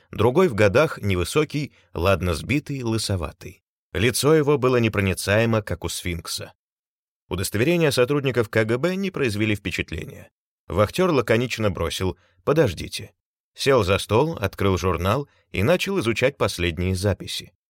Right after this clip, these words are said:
Видимо, соответствующее имелось, снисходительно кивнул, разрешая пройти через турникет. Молодой вахтёр при этом скромно помалкивал. За постом находилась камера хранения личных вещей.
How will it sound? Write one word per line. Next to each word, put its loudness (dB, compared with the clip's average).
Видимо, 2
соответствующее 0
имелось, 0
снисходительно 0
кивнул, -2
разрешая 0
пройти -4
через -6
турникет. -10
Молодой 4
вахтёр 0
при -4
этом -2
скромно 0
помалкивал. -4
За -2
постом 2
находилась 0
камера 2
хранения 2
личных -2
вещей. -8